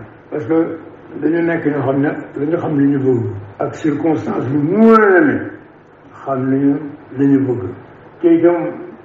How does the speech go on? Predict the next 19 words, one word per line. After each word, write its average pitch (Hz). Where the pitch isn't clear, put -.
xam 160
nañu 151
ma 143
bu 135
baax, 147
xamee 147
boo 131
xam 117
ne 143
bu 139
ñu 196
ma 214
gisulee 185
it, 180
war 147
na 147
danañu 160
ni 220
Abdoulaye, 147